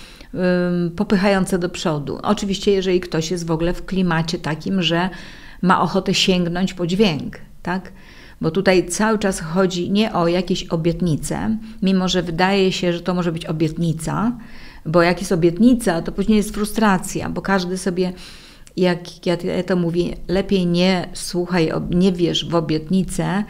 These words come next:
bo później możesz doznać frustrację, frustracji, ale chwytaj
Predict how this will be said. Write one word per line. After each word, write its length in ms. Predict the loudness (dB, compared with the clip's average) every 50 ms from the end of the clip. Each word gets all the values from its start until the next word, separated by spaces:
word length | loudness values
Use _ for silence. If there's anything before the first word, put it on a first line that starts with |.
| -8 -16 -16 -6 -2
bo 120 | 0 0 2
później 340 | 2 2 2 2 2 2
możesz 240 | 2 2 2 2 2
doznać 420 | 4 4 4 4 2 0 -4 -4 -6
frustrację, 1000 | -6 -6 -6 -4 0 2 4 4 4 4 2 0 0 0 0 2 2 0 0 -2 -4
frustracji, 920 | -4 -4 -4 -2 0 2 4 4 4 4 0 -4 -6 -2 0 2 2 2 0 -2 -10 -14 -14 -14 -4 0
ale 220 | 2 4 4 2
chwytaj 760 | 0 -2 -2 0 0 2 2 0 -2 -2 0 0 0 -2 -2